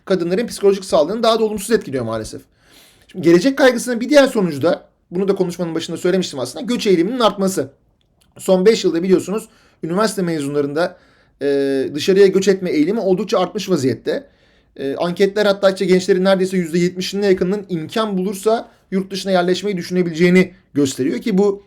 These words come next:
beyin göçü dediğimiz şey ülkenin en eğitimli, en dinamik kesimini kaybetmesi anlamına geliyor.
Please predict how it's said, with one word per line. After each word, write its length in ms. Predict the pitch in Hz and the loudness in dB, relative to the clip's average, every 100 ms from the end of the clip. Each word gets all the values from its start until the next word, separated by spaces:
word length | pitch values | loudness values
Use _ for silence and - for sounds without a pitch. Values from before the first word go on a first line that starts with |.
| _ | _
beyin 300 | 131 196 269 | 0 2 2
göçü 200 | 202 185 | 0 -4
dediğimiz 300 | 147 131 131 | -4 -4 -4
şey 200 | - 127 | -6 -6
ülkenin 340 | 226 190 208 202 | -6 -2 -2 -2
en 140 | 226 | 0
eğitimli, 520 | 240 196 180 160 208 - _ _ _ | 0 -2 -4 -4 -4 -6 _ _ _
en 200 | 220 233 | 2 2
dinamik 300 | 202 202 196 | 2 0 -2
kesimini 340 | 196 185 226 | -6 -4 -4
kaybetmesi 480 | 262 233 233 233 175 | 0 2 2 -2 -2
anlamına 320 | 160 147 139 | -2 -2 -4
geliyor. 320 | 135 120 110 | -4 -2 -4